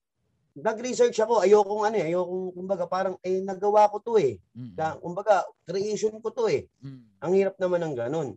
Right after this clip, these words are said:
Speaker 2: Mm.
Speaker 1: Ngayon, dalawang taong mabigat ang hindi ako tinantanan sa ka-email. Yung isa, opportunity.
Speaker 2: Mm.
Speaker 1: Yung isa, nag-claim.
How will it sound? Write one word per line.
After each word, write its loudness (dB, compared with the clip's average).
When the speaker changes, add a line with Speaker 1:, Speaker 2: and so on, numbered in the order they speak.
Speaker 2:
Mm. -20
Speaker 1:
Ngayon, 2
dalawang 4
taong 2
mabigat -4
ang -6
hindi -2
ako -2
tinantanan -4
sa -6
ka-email. -4
Yung -2
isa, 2
opportunity. 2
Speaker 2:
Mm. -14
Speaker 1:
Yung -2
isa, 2
nag-claim. -4